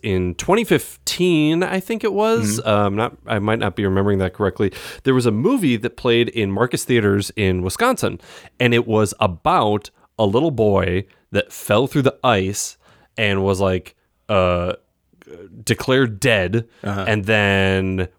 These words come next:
Speaker 1: was, like, pulled up from the ice, like, an hour later and then somehow survived.
Speaker 2: Oh, sure,
Speaker 1: And it
Speaker 2: sure.
Speaker 1: was, it was one of those sort of, like, Christian miracle movies and, and, you know, whatever. Um, and I saw it in theaters.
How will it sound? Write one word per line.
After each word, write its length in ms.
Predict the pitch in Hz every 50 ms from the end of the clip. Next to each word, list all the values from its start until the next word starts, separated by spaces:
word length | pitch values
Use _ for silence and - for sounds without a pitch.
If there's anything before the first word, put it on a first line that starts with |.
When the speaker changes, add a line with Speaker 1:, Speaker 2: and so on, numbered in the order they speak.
| -
Speaker 1:
was, 180 | - 110 104 90
like, 220 | 107 95 90 - -
pulled 240 | - - 135 120
up 80 | 123 117
from 120 | - 123
the 100 | 107 107 -
ice, 240 | 110 104 101 - -
like, 100 | 101 101
an 80 | 98
hour 320 | 98 104 104 101 101 101 95
later 380 | 98 98 98 98 98 95 95
and 180 | 104 - 95 90
then 120 | 90 92
somehow 800 | 92 - - - 110 98 98 - 104 98 95 95 92 92 90 85 - _ _ -
survived. 600 | - - 135 113 92 107 95 85 78 80 85 98
Speaker 2:
Oh, 280 | 117 117 113 104 87
sure, 200 | 92 - - 87
Speaker 1:
And 100 | - 101
it 40 | 107
Speaker 2:
sure. 60 | 98
Speaker 1:
was, 260 | 92 98 98 95 85 -
it 80 | - 113
was 180 | 98 101 90
one 140 | 98 104 101
of 40 | 98
those 200 | 98 95 95 -
sort 140 | - 110 98
of, 60 | 90
like, 220 | 92 95 92 90 -
Christian 520 | - - 127 107 - - - - 95 98
miracle 720 | 117 160 160 151 135 - 147 135 127 123 123 120 120 110 - - - - - _ -
movies 580 | - 120 131 135 120 110 123 120 117 113 107 110
and, 280 | 104 98 95 98 101 -
and, 340 | 104 101 92 90 90 98 -
you 80 | - 104
know, 180 | 92 90 87 92
whatever. 420 | - 92 95 92 92 92 92 87 - - - - - -
Um, 400 | 110 104 95 92 90 87 85 80 _ _ _ -
and 120 | - 117 110
I 120 | 104 98
saw 360 | 95 - - - 226 262 233 143
it 180 | 117 113 - -
in 220 | - 147 151 143 135
theaters. 540 | - 262 302 226 151 - 120 113 - -